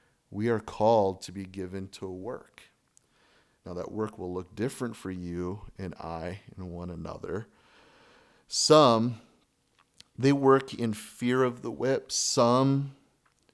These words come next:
in hope of gain. Some in a sense of duty. And others are inspired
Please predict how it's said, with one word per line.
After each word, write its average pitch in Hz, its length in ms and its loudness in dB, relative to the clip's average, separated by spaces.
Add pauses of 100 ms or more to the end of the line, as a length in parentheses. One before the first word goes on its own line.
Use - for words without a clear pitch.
(220)
in 113 140 -2
hope 139 400 0
of 110 260 4
gain. 120 720 -2 (720)
Some 135 480 2
in 127 120 2
a 110 60 0
sense 120 720 2 (140)
of 98 380 -4
duty. 123 580 2 (1040)
And 117 140 2
others 147 340 8
are 113 160 4
inspired 120 1300 0